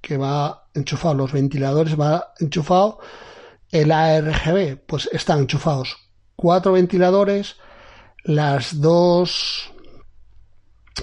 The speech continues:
las dos R G Bs de, de, de la ram y el, y la bomba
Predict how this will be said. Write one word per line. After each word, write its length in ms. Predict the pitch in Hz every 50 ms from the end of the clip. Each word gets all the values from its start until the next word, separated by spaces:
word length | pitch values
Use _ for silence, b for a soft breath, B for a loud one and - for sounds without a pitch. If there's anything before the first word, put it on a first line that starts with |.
| - _ -
las 320 | - 165 151 135 131 120 -
dos 1120 | 160 165 165 170 170 170 170 170 170 170 170 170 175 175 - - - - - - - - 427 392
R 180 | 226 175 160 180
G 160 | - - 175
Bs 220 | 190 190 156 -
de, 260 | - 151 143 143 143 139
de, 440 | 143 143 143 139 135 139 143 - B B B B B B B B B B - -
de 80 | 160 143
la 340 | 135 131 135 139 135 139
ram 500 | 147 160 185 208 214 220 226 269 - - - - B B B B B B B B B B - _ _
y 520 | 214 190 196 196 196 226 269 - - - - -
el, 1120 | - 175 160 160 165 156 151 143 143 143 139 143 139 139 135 135 127 127 127 127 135 135 135 B B B B B _ _ _ -
y 80 | 196
la 100 | 156 147
bomba 480 | 156 165 156 147 139 131 127 135 - -